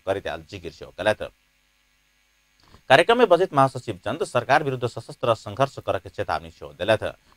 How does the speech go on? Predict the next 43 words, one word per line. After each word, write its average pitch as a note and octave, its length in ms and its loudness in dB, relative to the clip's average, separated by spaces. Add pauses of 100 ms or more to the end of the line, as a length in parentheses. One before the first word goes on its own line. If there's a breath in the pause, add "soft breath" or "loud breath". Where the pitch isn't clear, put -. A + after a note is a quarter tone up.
सरकार F#2 340 2
जनता A2 260 -2
विरुद्ध A#2 280 -4
रहला G2 260 4
से G3+ 180 2 (520)
फागुन C3 340 0 (160)
एक C3+ 120 0
गते G2+ 200 -2
से - 120 -14 (200)
सशस्त्र C3+ 360 -6
संघर्ष A2+ 360 -4
के G#2 120 -8
शुरुआत F#2 360 0
करे F#2 120 -10
के F2+ 100 -14
चेतावनी G2 420 0
देने C2+ 200 -18
छथि। A2 280 2 (340 loud breath)
महासचिव F#3 380 4
चंद F#3+ 220 2
सरकार C3+ 400 2
दलाल A2 240 4
सब B2+ 140 -4
संग G2 200 -12
मिलकर C3 400 4 (280)
भोज A2 200 2
भात F#2 260 -2 (260)
कर F#2 200 -2
लगला G2 320 2
से E3 140 0
वही A2 200 -2
के G2 120 -12
विरुद्ध B2 300 -4
में C3+ 120 -2
काठमांडू G2+ 540 0
से F#2+ 120 -6 (380)
सशस्त्र D3+ 320 -4
संघर्ष G#2+ 360 -2
के G2 140 -8
शुरुआत F#2 460 -2
कर D#2 140 -6
लागल G#2+ 260 0
सेहो A#2 280 0